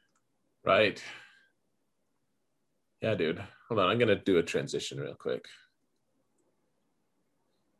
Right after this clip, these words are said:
All right. Sorry. I just wanted to get a fuller screen version. It wasn't, it wasn't that big of a change, but, um,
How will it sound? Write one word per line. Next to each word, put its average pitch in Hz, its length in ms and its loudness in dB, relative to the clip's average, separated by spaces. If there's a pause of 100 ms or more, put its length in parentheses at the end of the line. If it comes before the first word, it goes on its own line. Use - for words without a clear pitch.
(2500)
All 85 100 4
right. - 220 0
Sorry. - 400 -2
I - 120 -2
just 78 220 -8
wanted 87 260 -6
to 95 80 -4
get 90 220 -2
a - 100 -6
fuller 95 500 0
screen 95 640 -4 (100)
version. 87 500 -2
It 104 180 2
wasn't, 85 340 0
it 92 140 -12
wasn't 73 240 -8
that 50 140 -8
big 62 120 -6
of - 80 -12
a - 60 -20
change, - 380 -12
but, - 220 0 (420)
um, 98 420 4